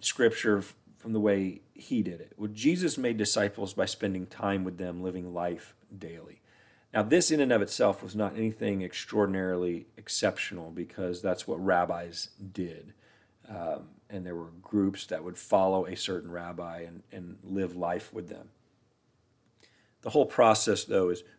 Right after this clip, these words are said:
is, is very raw because it's, it's happening and unfolding in real time. It's real, it's relational.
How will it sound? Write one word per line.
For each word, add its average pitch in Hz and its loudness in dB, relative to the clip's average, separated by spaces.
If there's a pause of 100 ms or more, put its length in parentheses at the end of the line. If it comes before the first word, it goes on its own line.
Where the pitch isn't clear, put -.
(280)
is, 104 -4
is 101 -2
very 98 4
raw 95 4
because 104 -10
it's, - -14
it's 101 -6
happening 98 -2
and 92 -4
unfolding 95 -2
in 87 -10
real 87 -6
time. 92 -6 (320)
It's 110 -4
real, 98 4
it's - -6
relational. 92 -2